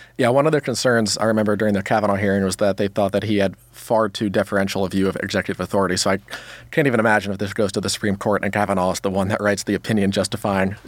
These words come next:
Trump's emergency. But that's probably a ways away. The Ninth Circuit will tie this up. Uh, you always hear, though, that the U S defense budget is massive, it's bloated, we have, we spend more than the next however many countries combined.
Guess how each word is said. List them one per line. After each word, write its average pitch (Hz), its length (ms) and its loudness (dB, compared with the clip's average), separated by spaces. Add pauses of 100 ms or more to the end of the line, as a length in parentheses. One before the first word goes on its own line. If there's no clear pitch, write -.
Trump's 104 320 -4
emergency. 107 540 -2 (520)
But 98 200 -2 (440)
that's 113 200 2
probably 95 240 -2
a 95 80 0
ways 92 180 0
away. 92 240 -2 (240)
The 107 80 -2
Ninth 98 220 0
Circuit 87 260 -4
will 87 160 -8 (160)
tie 92 160 -4
this 92 180 -4
up. - 160 -4 (320)
Uh, 117 300 2 (540)
you 160 120 2
always 208 220 4
hear, 151 140 2
though, 139 160 4
that 113 240 -10
the 107 320 -2
U 120 200 2
S 113 120 -2
defense 107 340 -2
budget 101 380 -2 (180)
is 92 320 -2 (460)
massive, 120 480 2
it's 95 100 -6
bloated, 107 460 2
we 98 140 2
have, 92 260 0
we 101 80 -2
spend 110 260 0
more 107 220 2
than 101 140 0
the 101 80 2
next 101 260 0
however 104 200 0
many 98 140 0
countries 95 300 -4
combined. 127 440 0